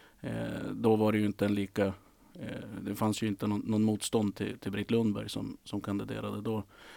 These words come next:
eh, på samma sätt som Camilla Gunell var, var motstånd nu. Eh,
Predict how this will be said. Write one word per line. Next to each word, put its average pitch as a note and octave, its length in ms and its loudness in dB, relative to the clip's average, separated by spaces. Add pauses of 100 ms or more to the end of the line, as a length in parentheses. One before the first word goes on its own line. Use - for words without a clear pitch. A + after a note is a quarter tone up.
(160)
eh, A#2 280 -4
på - 140 -6
samma G#2 220 4
sätt G2 200 -2
som G2+ 140 -2
Camilla G2+ 320 0
Gunell G#2 280 -2
var, A2 240 -6
var - 160 -4
motstånd G2+ 500 -2
nu. A2+ 200 2 (560)
Eh, G#2 580 -4